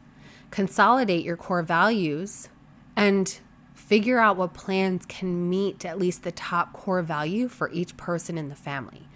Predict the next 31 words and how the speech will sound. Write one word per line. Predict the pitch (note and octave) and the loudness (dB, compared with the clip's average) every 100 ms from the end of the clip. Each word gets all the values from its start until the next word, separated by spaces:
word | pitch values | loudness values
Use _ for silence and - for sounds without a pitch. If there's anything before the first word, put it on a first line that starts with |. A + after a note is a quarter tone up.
| - - - - - | -20 -20 -20 -20 -4
so | - G3 | 2 4
that | G3 - | 2 0
everybody's | G#3 G#3 A#3+ A3 F#3+ F#3 F3+ - - | -2 0 0 0 2 2 0 -4 -6
emotional | F3+ F3 E3+ E3+ G3+ G3+ | -2 0 0 -2 -2 0
needs | E3+ D#3 D#3 | 0 -4 -6
are | D#3+ | -8
being | D#3+ D#3 D#3 F#3+ | -6 -4 -2 -2
met, | A#3 C3+ - - - - - | -4 -6 -14 -18 -20 -20 -6
and | F#3 G3 | 0 2
make | F#3 G#3 - | 2 0 -2
plans | - F3 D#3+ E3+ | -6 -4 -2 -4
according | - E3+ D3 D3 | -6 -4 -6 -8
to | - E3 | -10 0
that. | F#3 - - - - - - - - - - | 0 0 -12 -20 -20 -20 -20 -20 -20 -20 -4
And | G#3+ G#3 G#3 | 2 4 6
then | G3 F#3+ - - - - | 6 4 -2 -14 -8 -2
align | F#3 F#3 G#3+ C#4 | 2 4 4 2
it | E3 | 0
all. | C3 - G3 | -4 -8 -2
And, | G3 - | -2 2
and | G#3+ G3+ | 2 2
there's, | G3+ A3 A#3+ A3+ - | 4 4 4 0 -2
and | G3+ - | -2 -2
I'll | F#3+ | -6
come | - G3 | -4 0
into | F#3+ F#3 | 0 0
this | E3+ D#3 | -4 -4
with | E3 | -4
the | F3 | -4
next | E3 D#3 - | -4 -6 -4
section, | A#3 - E3+ | -6 -2 -4